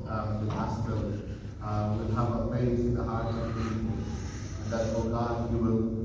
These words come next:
um, change the lives, change the, uh, the destination of the people who rejected you. Because, Lord, it is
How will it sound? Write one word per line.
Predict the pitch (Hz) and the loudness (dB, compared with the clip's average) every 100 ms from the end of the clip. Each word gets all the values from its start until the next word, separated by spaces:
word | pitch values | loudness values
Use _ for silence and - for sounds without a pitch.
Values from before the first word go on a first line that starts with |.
| - 110 | -2 -2
um, | 113 113 113 110 - - | 0 2 2 0 -2 -2
change | 139 147 139 - 120 | 2 2 4 2 2
the | 120 | 4
lives, | 127 123 127 - - - - - - | 4 4 2 2 0 -2 -4 -4 -2
change | 139 143 - - | 0 2 4 2
the, | 127 120 120 120 120 - | 2 4 4 2 0 -2
uh, | 117 120 | 0 2
the | 117 113 113 113 | 2 4 4 6
destination | 131 131 139 147 180 180 - 120 | 6 6 6 6 6 4 4 4
of | 110 110 - - - - | 2 0 0 -2 -2 -2
the | 117 | -2
people | - 143 143 117 | 2 4 4 4
who | - 113 107 | 2 2 0
rejected | - - - 113 110 | 0 -2 -2 -2 -2
you. | 104 98 - - - - - | -2 -2 -4 -6 -6 -6 -6
Because, | - 120 117 | -2 0 0
Lord, | 123 135 143 143 | 2 4 6 6
it | 143 143 131 127 - | 6 2 2 0 2
is | 127 123 117 123 | 4 4 2 -2